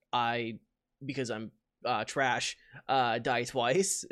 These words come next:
<laughs> um, once and I win the gulag, and then I come back and I die again. He can actually buy me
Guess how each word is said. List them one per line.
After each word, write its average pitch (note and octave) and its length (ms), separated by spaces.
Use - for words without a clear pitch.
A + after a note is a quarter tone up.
<laughs> F3+ 160
um, D3+ 320
once D3 280
and C#3 100
I C3+ 80
win C3+ 180
the B2+ 80
gulag, C3 580
and B2+ 120
then B2 120
I A#2+ 60
come B2 200
back A#2+ 240
and A#2 80
I - 20
die A#2 180
again. B2 240
He D3 120
can E3 120
actually D#3 280
buy A#2+ 360
me A2+ 220